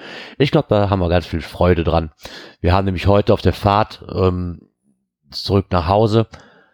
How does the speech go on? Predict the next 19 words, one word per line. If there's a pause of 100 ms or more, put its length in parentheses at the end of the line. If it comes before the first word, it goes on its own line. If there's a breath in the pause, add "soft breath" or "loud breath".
(220 loud breath)
haben
wir
noch
einen
Fotoapparat
<laughs>
gefunden,
und
da
waren
noch
alte
Fotos
von (440 loud breath)
letztes
Jahr
vom
Norwegen-Urlaub
drauf,